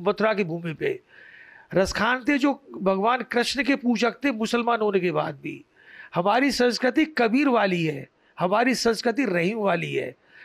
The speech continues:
हमारी संस्कृति औरंगजेब वाली नहीं है, हमारी संस्कृति हिंसा की नहीं है। इसलिए मथुरा में एक, इन्होंने कई बार कोशिश करी कि ये मथुरा में राम, कृष्ण के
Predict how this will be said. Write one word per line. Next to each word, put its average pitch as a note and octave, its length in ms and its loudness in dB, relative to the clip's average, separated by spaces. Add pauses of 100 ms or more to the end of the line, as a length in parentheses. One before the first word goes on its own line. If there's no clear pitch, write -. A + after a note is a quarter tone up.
हमारी G#3 380 2
संस्कृति A3+ 800 -2 (720)
औरंगजेब A#3 500 2
वाली A#3 300 2
नहीं B3+ 220 2
है, G3+ 160 2
हमारी G#3+ 360 2
संस्कृति A#3 840 -2 (160)
हिंसा B3 320 0
की B3 140 0
नहीं A#3+ 220 -2
है। D#3+ 180 -2 (340)
इसलिए E4 480 4
मथुरा C4+ 400 2
में D#4+ 180 2
एक, C4 140 -4
इन्होंने C#4 280 0
कई D4 280 0
बार E4+ 180 2
कोशिश A#3+ 360 0
करी G3 360 0 (440)
कि B3 60 4
ये C4+ 160 4
मथुरा B3 440 0
में C4+ 240 0
राम, A#3+ 340 0
कृष्ण A#3+ 640 -2 (160)
के B3+ 220 2